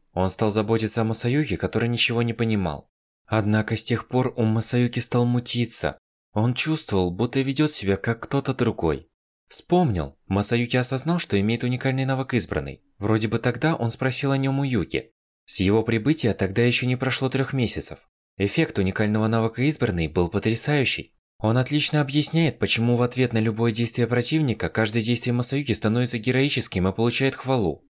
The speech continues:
Нечестная способность. Потом, раз Масаюки притягивал суперудачу, его обычные атаки становились критическими. Масаюки был только любителем кендо, не более,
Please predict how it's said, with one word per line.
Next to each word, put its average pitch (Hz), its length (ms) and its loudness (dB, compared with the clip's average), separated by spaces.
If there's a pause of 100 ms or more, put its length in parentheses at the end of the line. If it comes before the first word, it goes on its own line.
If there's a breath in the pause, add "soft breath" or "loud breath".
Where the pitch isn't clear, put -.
(280)
Нечестная 131 640 0
способность. 82 720 -2 (480)
Потом, 107 560 0
раз 98 240 0
Масаюки 123 480 0
притягивал 101 540 0
суперудачу, 107 840 -2
его 98 320 0
обычные 113 400 0
атаки 95 260 -2
становились 120 520 0
критическими. 123 800 -4 (440)
Масаюки 139 480 0
был 135 160 -2
только 139 280 0
любителем 143 500 0
кендо, 127 380 0
не 95 160 0
более, 113 500 0